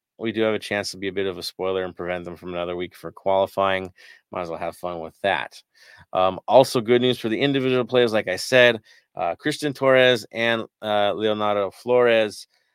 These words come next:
uh, got called up to the U twenties for Mexico. So congratulations to them for getting that opportunity. Uh, the future, again, is bright for these guys. The present is bright. Uh, getting,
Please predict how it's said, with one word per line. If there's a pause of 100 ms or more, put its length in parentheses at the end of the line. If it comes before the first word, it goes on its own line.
(200)
uh,
got
called
up
to
the
U
twenties
for
Mexico.
So
congratulations
to
them
for
getting
that
opportunity. (500)
Uh,
the
future,
again,
is
bright
for
these
guys.
The
present
is
bright. (460)
Uh,
getting,